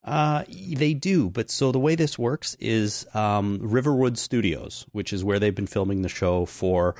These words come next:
a long time, um, which they've recently purchased.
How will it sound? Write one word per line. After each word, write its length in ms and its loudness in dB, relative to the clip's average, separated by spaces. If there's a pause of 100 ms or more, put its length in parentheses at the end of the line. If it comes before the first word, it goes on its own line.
(220)
a 60 -4
long 340 2
time, 420 -2 (480)
um, 680 -2 (240)
which 260 0
they've 280 0 (160)
recently 400 0
purchased. 580 -4